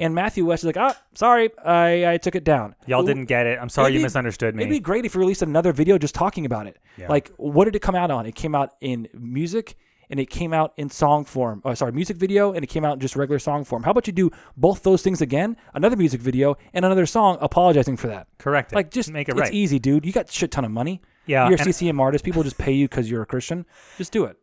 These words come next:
Speaker 2: And I think, too, just like you said, like, intention is not nearly as important as impact.
Speaker 1: Mm-hmm.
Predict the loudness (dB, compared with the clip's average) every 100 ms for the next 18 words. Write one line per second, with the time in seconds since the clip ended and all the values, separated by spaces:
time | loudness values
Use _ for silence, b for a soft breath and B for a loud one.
0 | _ _ _ -2 -2 0 -4 -2 0 0
1 | -2 -6 -6 -8 -6 -4 -4 -6 -6 -6
2 | -8 -18 _ _ _ -10 -10 -8 -6 -6
3 | -6 -8 -6 -10 -14 _ _ _ _ _
4 | _ _ -4 -4 -2 -4 -4 -4 0 0
5 | 2 0 -2 -10 -8 -8 -8 -10 -10 -10
6 | -14 -16 -16 -12 -10 -8